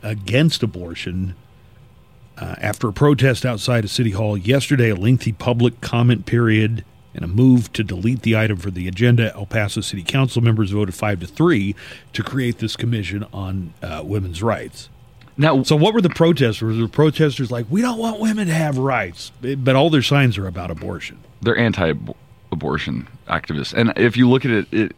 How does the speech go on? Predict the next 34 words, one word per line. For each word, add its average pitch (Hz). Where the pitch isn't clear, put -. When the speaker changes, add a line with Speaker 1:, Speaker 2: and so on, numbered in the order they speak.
Speaker 2:
that, 95
if 104
you 117
look 117
at 98
that 95
article, 87
I 80
think 98
it 101
was 85
organized 95
by 78
a, 73
um, 76
Republican 95
woman 85
for, 73
she's 98
running 92
for 71
election. 85
Speaker 1:
More 123
than 127
fifty -
anti-abortion 120
protesters 104
gathered 95
Tuesday 92
outside 90
El 85
Paso 85
City 87
Hall. 78